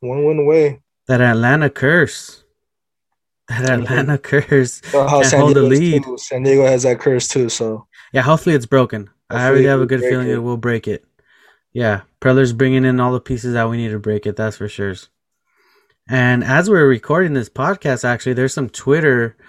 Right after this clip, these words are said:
Speaker 2: uh, you know, Twitter rumors going around that the Padres are still in communication with the Brewers regarding, uh, Josh Hader. And if
Speaker 1: And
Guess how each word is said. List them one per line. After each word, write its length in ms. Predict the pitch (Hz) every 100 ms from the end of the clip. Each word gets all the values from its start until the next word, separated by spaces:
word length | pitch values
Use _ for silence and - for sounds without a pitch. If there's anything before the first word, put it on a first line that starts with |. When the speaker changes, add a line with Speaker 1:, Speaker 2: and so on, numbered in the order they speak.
| - - _ -
Speaker 2:
uh, 480 | 123 117 110 104 101 _ _ _ _ _
you 120 | 135 127
know, 360 | 113 107 110 _ _ _ -
Twitter 340 | - 139 139
rumors 440 | 123 143 139 123
going 220 | 110 123 117
around 280 | 117 117
that 160 | 113 107
the 300 | 107 104 95 _ _ -
Padres 460 | 123 127 123 120
are 100 | 117
still 260 | 104 131 123
in 80 | 113
communication 640 | 123 120 113 123 120 127
with 100 | 120 -
the 220 | 110 104
Brewers 680 | 104 123 127 120 117 110 113
regarding, 640 | 113 117 113 113 110 110
uh, 460 | 104 104 98 95 98
Josh 360 | - 110 110
Hader. 440 | 117 123 117 104 104 _ _ _ _ _ -
And 160 | 120
if 60 | 131
Speaker 1:
And 440 | 175 156 135 131